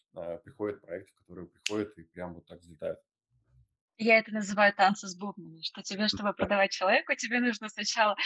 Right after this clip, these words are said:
Speaker 2: один раз танцевать на вебинарчике, второй, третий, а, ин-, с некоторыми по пять-семь раз танцуешь, и они такие: «Ну ладно, так уж и быть, за четыреста девяносто рублей я у тебя возьму курс».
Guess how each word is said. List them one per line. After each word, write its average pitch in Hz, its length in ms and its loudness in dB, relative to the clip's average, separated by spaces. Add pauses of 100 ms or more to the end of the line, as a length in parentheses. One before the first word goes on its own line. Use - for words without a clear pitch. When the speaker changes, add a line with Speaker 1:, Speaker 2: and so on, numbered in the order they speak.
(200)
Speaker 2:
один 240 340 4
раз 214 180 6
танцевать 226 460 -4
на 226 80 -10
вебинарчике, 226 580 -4
второй, 247 440 0 (140)
третий, 269 340 0
а, 226 100 6
ин-, 254 240 0
с - 100 -4
некоторыми 254 420 0
по 220 160 -2
пять-семь 277 420 2
раз 240 240 8
танцуешь, - 1040 -6
и 240 60 -2
они 262 100 2
такие: 233 260 -8
«Ну 254 120 0
ладно, 233 400 6
так 262 180 -6
уж 240 160 -2
и 208 60 -10
быть, 226 160 -4
за 240 60 -6
четыреста 294 460 0
девяносто 254 360 0
рублей 269 380 4
я 269 260 6
у 262 60 2
тебя 233 240 -6
возьму 240 380 -4
курс». - 420 0